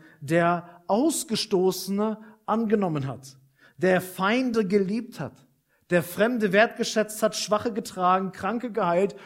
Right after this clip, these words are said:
und dämonisch Geplagte befreit hat. Es ist ja irgendwie verrückt. Warum ausgerechnet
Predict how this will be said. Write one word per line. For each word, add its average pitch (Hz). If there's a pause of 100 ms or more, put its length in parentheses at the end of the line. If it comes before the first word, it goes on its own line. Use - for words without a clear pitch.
und 202
dämonisch 202
Geplagte 190
befreit 214
hat. - (680)
Es 160
ist 233
ja 254
irgendwie 262
verrückt. - (960)
Warum 302
ausgerechnet 254